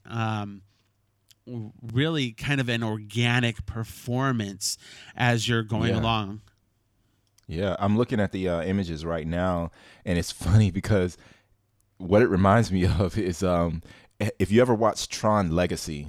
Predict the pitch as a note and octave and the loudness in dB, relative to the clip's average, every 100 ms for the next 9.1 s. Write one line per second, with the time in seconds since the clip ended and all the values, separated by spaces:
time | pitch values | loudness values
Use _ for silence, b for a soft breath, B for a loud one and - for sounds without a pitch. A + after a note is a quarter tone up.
0 | - D#2+ D#2 D2+ - E2 D2+ D2 C#2+ - | -8 -6 -6 -8 -10 -8 -6 -8 -10 -12
1 | D#2 D2+ - G2 F#2 F2+ E2+ E2 D#2+ - | -10 -10 -10 -6 -4 -2 -2 -4 -6 -10
2 | _ - - - - - E2+ - - A2 | _ -16 -14 -14 -10 -2 -2 -2 -4 -4
3 | F2+ E2 - E2+ D#2 F#2 E2+ D#2+ D#2 C#2+ | -2 -4 -2 -4 -2 -4 -2 -2 -4 -4
4 | F2 D#2 D#2+ - E2 E2 D2 E2 D#2+ - | -6 -6 -4 -4 -2 -4 -4 -6 -6 -8
5 | - b b b b E2 E2 D#2 D#2 - | -16 b b b b -2 0 0 -4 -4
6 | E2+ D#2 - - - D#2+ D2+ D#2 D#2 - | -4 -2 -4 -8 -6 -6 -6 -8 -10 -16
7 | - - F2 - - G2+ G2 E2+ D2+ D2+ | -16 -8 -6 -6 -2 2 2 2 -2 -4
8 | E2 D#2+ D#2 E2 D2+ - E2 F#2 G2 E2 | -2 -2 -4 -6 -4 -2 0 0 -2 -4
9 | D#2 | -10